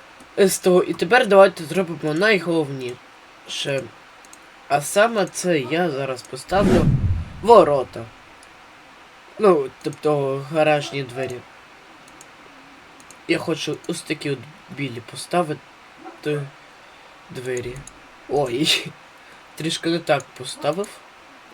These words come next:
Нічого страшного. Ой, знов не так поставив.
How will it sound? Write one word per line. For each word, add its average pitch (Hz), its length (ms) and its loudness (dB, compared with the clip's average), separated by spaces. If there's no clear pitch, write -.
Нічого 143 320 -4
страшного. 120 640 -10
Ой, 123 300 -4
знов 139 340 -6
не 131 100 -12
так 139 180 -10
поставив. 147 680 -10